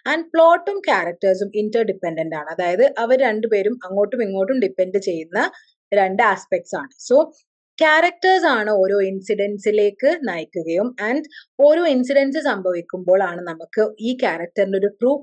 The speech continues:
കളേഴ്സ് എന്താണ് എന്നുള്ളത് നമുക്ക് മനസ്സിലാക്കാൻ പറ്റുക. പിന്നെ പ്ലോട്ട് ആണ് ഒരു പ്ലേയുടെ ഏറ്റവും ഇമ്പോർട്ടന്റ് മെഷീനറി, അല്ലെങ്കിൽ ഒരു പ്ലേനെ മുന്നോട്ട് കൊണ്ടുപോകുന്നത്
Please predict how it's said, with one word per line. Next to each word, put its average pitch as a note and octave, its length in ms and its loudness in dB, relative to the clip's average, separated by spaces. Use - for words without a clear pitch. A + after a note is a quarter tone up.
കളേഴ്സ് F#3+ 400 2
എന്താണ് F3 400 -4
എന്നുള്ളത് F3 400 -4
നമുക്ക് G#3 260 -4
മനസ്സിലാക്കാൻ F#3+ 640 -2
പറ്റുക. - 260 -8
പിന്നെ F#4 240 0
പ്ലോട്ട് D4 400 6
ആണ് A3 220 0
ഒരു G3 180 0
പ്ലേയുടെ F#3 600 0
ഏറ്റവും B3 680 -2
ഇമ്പോർട്ടന്റ് G3 640 -2
മെഷീനറി, F#3 560 -4
അല്ലെങ്കിൽ F3+ 380 0
ഒരു G3 140 2
പ്ലേനെ A3+ 560 2
മുന്നോട്ട് G#3 500 -2
കൊണ്ടുപോകുന്നത് G3 1040 -2